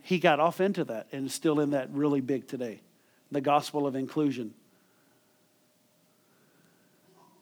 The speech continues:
Even to the point where people say the devil himself will be saved. Well, how many know the devil is not, he doesn't have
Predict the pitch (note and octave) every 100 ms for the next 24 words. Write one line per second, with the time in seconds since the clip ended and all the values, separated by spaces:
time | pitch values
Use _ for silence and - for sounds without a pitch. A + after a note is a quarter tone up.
0 | F3+ _ _ _ _ _ _ _ _ _
1 | _ _ _ _ _ _ _ A#3 B3 G#3+
2 | F3+ F3+ E3+ F#3+ D#3+ G3 F#3+ E3+ D#3+ F#3+
3 | G3+ - F3 D#3 C#3 B2+ E3+ D3+ C#3+ C#3+
4 | D#3 E3 - C3+ C3 A#2 B2+ A2 G2 -
5 | _ _ _ _ _ _ _ _ _ _
6 | _ _ - - - F#3+ C4 B3+ A#3 F#3+
7 | - - D#3 F3+ F3+ C#4 C#4 B3 F3+ C#3+
8 | G3 G#3+ - D3 A3 A3 G3 F3+ E3+ F3
9 | D#3